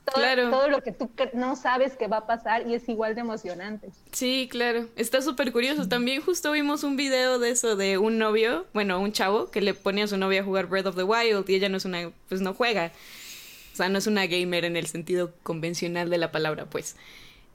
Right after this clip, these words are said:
Speaker 2: Y, y justo le pasó lo mismo, que empezó como que él la veía y como que le picaba porque no hacía las misiones como por donde se debe ir y así, pero ella encontraba otra solución a los problemas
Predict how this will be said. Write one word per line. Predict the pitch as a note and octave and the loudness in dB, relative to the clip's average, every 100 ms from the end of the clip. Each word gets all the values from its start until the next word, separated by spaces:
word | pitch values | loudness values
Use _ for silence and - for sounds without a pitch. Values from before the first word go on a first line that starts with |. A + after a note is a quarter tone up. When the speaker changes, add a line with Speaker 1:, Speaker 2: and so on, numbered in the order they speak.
| - - | -20 -4
Speaker 2:
Y, | A3+ A3+ A3 G#3+ G#3+ G#3 | 0 2 2 0 0 0
y | B3 | 2
justo | C4 D#4+ A4 | 2 4 2
le | D#4 | 2
pasó | B3 B3 | 2 2
lo | C#4 | 2
mismo, | D4 C#4 C4 G3 | 2 2 2 0
que | F3 | 2
empezó | G3+ G3 G#3 A3 A3+ B3 - | -2 2 2 4 4 2 0
como | D4 C#4+ A3 | 0 2 2
que | A#3 | 2
él | B3+ | 4
la | C#4+ | 4
veía | G#3+ F#3 G3+ B3+ | 4 2 2 2
y | C4 | 2
como | G#3 G3+ | 2 2
que | G3+ | 2
le | G3 | 0
picaba | G3+ G#3+ - G3 G#3+ A#3+ | 0 -2 0 4 2 2
porque | A#3 G#3 G3 | -2 2 2
no | G3 | 2
hacía | G#3+ A#3 | 2 2
las | A3+ G#3+ | 2 2
misiones | G#3 F#3 G3+ F#3+ G#3+ - | 0 2 0 2 0 0
como | F3+ E3 | -2 0
por | F#3+ F3+ | 0 2
donde | F3+ F#3 | 2 2
se | F#3+ | 2
debe | F3+ F#3+ G3 | 4 4 4
ir | F#3+ G#3 | 2 2
y | |
así, | G3 G3 G3 | 0 0 -4
pero | A3+ G3 | 2 4
ella | G#3 | 4
encontraba | B3 A#3 G3 G3+ G#3 - | 4 2 2 2 2 2
otra | G#3 G3+ G#3+ | 0 2 2
solución | G#3 F3 F#3+ | 2 2 2
a | F#3+ | 2
los | G3 | -2
problemas | - E3+ E3 F3+ F4 | 0 0 0 -2 -4